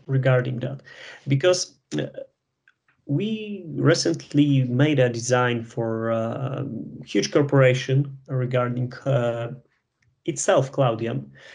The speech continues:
and the object storage. Uh, there are, like, service provider for, uh, for their, uh, cu-, customers, also internal, like, also external. And I saw that the object storage is, like, a perfect solution for, uh,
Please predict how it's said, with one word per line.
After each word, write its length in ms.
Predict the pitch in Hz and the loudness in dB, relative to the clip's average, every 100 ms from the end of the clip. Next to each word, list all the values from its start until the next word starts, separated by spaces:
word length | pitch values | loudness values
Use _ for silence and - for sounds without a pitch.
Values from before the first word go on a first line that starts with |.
| - - | -18 0
and 160 | 131 127 | 2 2
the 80 | |
object 340 | 139 135 143 - | 0 -2 -6 -10
storage. 560 | - 123 120 139 - - | -2 0 0 -2 -4 -2
Uh, 140 | 127 | 0
there 280 | 123 143 143 | 6 8 8
are, 140 | 139 | 6
like, 280 | 131 123 123 | 4 2 0
service 380 | - 143 135 - | -2 0 0 -2
provider 720 | - 123 117 113 117 120 127 | -4 -2 -2 -2 -2 -2 -4
for, 400 | 131 120 120 120 | -4 -2 0 0
uh, 400 | 120 120 117 117 | 0 0 0 -2
for 300 | 120 127 113 | 2 2 4
their, 320 | 120 117 120 | 2 4 4
uh, 240 | 117 117 113 | 4 2 -2
cu-, 200 | - 120 | -8 -2
customers, 640 | 135 131 139 120 120 117 - | 0 0 0 0 0 -4 -6
also 300 | 135 135 135 | 2 2 2
internal, 600 | 127 120 123 123 123 120 | -2 2 2 2 -2 -2
like, 440 | 120 117 113 - - | -4 -4 -10 -18 -8
also 380 | 120 120 - 123 | -4 -2 -4 -8
external. 720 | - - 131 123 123 127 139 - - - - - - | -8 -6 -2 -2 -2 -6 -8 -12 -20 -18 -20 -16 -2
And 420 | 127 123 131 127 - | 0 2 2 0 -4
I 100 | 156 | -8
saw 240 | 175 214 208 | -4 -4 -4
that 120 | 190 | 2
the 200 | 170 160 | 2 2
object 260 | 185 156 | 0 -2
storage 360 | - 156 151 135 | -4 -2 0 -2
is, 100 | - | 0
like, 180 | 131 131 | 0 0
a 40 | |
perfect 420 | 135 143 135 131 | 0 0 0 -8
solution 460 | - 127 135 135 131 | -6 0 0 2 0
for, 380 | 131 123 120 | 0 0 0
uh, 120 | 120 | 0